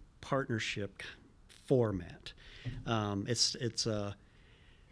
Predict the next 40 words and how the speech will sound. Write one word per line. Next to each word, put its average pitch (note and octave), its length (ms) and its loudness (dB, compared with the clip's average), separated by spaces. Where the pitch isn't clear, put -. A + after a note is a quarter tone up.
L D#3+ 140 4
L F3+ 100 6
Cs D#3 320 8
are C3 100 8
a A2+ 80 4
different B2+ 360 2
animal A2 360 2
because A2 400 0
they A2 120 2
can G#2+ 180 0
be A2 480 2
anything. B2 560 2
They A2+ 140 2
can A2 180 2
be A#2 220 4
a G#2+ 80 0
sole A2 340 0
proprietorship, C3 800 -2
they G#2+ 120 0
can G2+ 160 -2
be G2 140 -2
a F#2+ 80 -4
partnership, A2+ 720 -2
they G#2 100 -2
can G2+ 160 -2
be G2 160 -2
an F#2+ 140 -2
S A2 160 -2
Corp, D#3 280 -2
they A#2 120 2
can C3+ 120 2
be C#3 120 0
a C3+ 40 2
C C3+ 220 0
Corp, G#2 400 -4
but A2+ 240 -2
you're A2+ 100 0
a G#2 80 0
limited A#2 460 2
liability G#2 680 -2